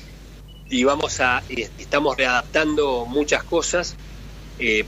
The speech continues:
para que puedan ser, digamos, por, eh, que, que la gente pueda, pueda, digamos, podamos llegar a la gente por, por las redes. Inclusive estamos tratando y la, trabajando para crear un campus war,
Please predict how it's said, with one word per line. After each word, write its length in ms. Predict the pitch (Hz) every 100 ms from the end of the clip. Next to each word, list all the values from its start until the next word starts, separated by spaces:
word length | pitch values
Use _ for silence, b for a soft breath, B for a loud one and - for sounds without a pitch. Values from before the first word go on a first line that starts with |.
| -
para 200 | 113 110
que 140 | 120
puedan 340 | 107 139 127 117
ser, 300 | 139 131 113
digamos, 420 | 113 120 120 110
por, 260 | - 101 95 - - - - - - - - - - - - - -
eh, 200 | 107 95
que, 140 | - -
que 120 | 117
la 100 | 113
gente 300 | - 131 143
pueda, 560 | 123 127 120 107 98 98
pueda, 360 | 120 123 117 110 - -
digamos, 400 | 104 107 117 110
podamos 300 | 131 160 131
llegar 200 | 135 143
a 60 |
la 100 | 123
gente 300 | - 147 143
por, 300 | - 104 98 - - -
por 160 | - 104
las 160 | 110 110
redes. 440 | 107 98 95 - 131
Inclusive 540 | 117 127 - 180 175
estamos 440 | - - 160 151 -
tratando 560 | 147 135 123 156 165 156
y 80 |
la, 180 | 127 120
trabajando 560 | 117 123 120 - 147 147
para 180 | 117 110
crear 260 | 120 127
un 120 | 123
campus 420 | 113 127 131 139 117
war, 380 | 127 139 139